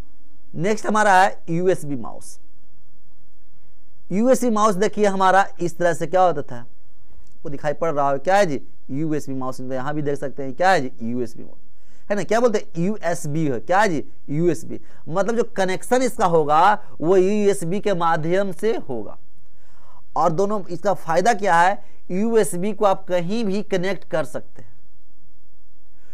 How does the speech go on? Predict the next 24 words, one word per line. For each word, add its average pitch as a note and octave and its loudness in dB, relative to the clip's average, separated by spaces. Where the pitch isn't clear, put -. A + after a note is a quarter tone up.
कोई A#3+ 4
भी A3 4
यूएसबी G#3 2
हब F#3 2
में G3 -2
आप F#3+ 0
कनेक्ट F#3 0
कर F#3 2
सकते - -2
हैं, E3+ -2
कोई F3+ 0
प्रॉब्लम D#3+ -2
नहीं C#3+ -4
होगा। A2+ -2
पर G3+ 8
जो F3+ 2
पीएस A#3 0
टू B3 0
माउस F3 0
था F3+ 0
उसमें E3+ -2
क्या A3 4
जी, G#3 2
उसका F3+ 0